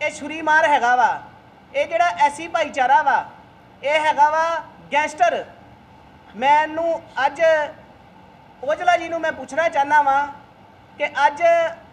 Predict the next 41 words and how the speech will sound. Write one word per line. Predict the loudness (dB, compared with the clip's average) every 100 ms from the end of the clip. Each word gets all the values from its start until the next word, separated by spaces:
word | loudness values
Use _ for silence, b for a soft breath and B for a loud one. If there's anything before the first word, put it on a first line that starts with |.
| -20 -20 -20 -20 -20 -20
ਜਿਹੜੇ | -6 2 2
ਤੁਸੀਂ | 2 -6 -10
ਇਲੈਕਸ਼ਨ | -4 -4 -4 -4
ਲੜਨ | 0 -2
ਜਾ | 0 0 0
ਰਹੇ | 0
ਜੇ, | 0 -2 -4 -12
member | -2 0 2 0
of | 0
parliament | 0 -2 -4 -6 -6
ਦੇ, | -2 -2 -2 -10 -20 -20 -20 -20 -20 -20 -4 2
ਅੱਜ | 2 0
ਤੁਹਾਨੂੰ | -2 -2 -2 0
ਲੋੜ | 2 4
ਹੋ | 2 0
ਗਈ | -2 -2
ਹੈ | 0
ਸਾਡੇ | 0 0 -2
ਸਮਾਜ | -4 -2 -2
ਦੀ, | -2 -6 -8 -14 -20 -20 -20 -20 -20 -20 -2 0
ਅੱਜ | 0
ਤੁਹਾਨੂੰ | -2 -2 -2 -2
ਯਾਦ | 2 4 4
ਆ | 2
ਗਈ | 2
ਹੈ | -4
ਸਾਡੇ | -2 -2 -4
ਸਮਾਜ | -4 -2 0 0
ਦੀ, | -4 -14 -16 -20 -20 -20 -20 -20 -8 -2
ਅੱਜ | -2
ਤੁਹਾਨੂੰ | 0 -2 -2 0
ਯਾਦ | 2 2 2
ਆ | -2
ਗਈ | -6
ਛੇ | -6 -2 0
ਹਜ਼ਾਰ | 0 -2 -2
ਸੱਤ | 0 0
ਸੌ | 0
ਤਰਤਾਲੀ | -6 -6 -2 -4 -2
ਜਾਤੀਆਂ | -4 -2 -4 -4
ਦੀ। | -4 -10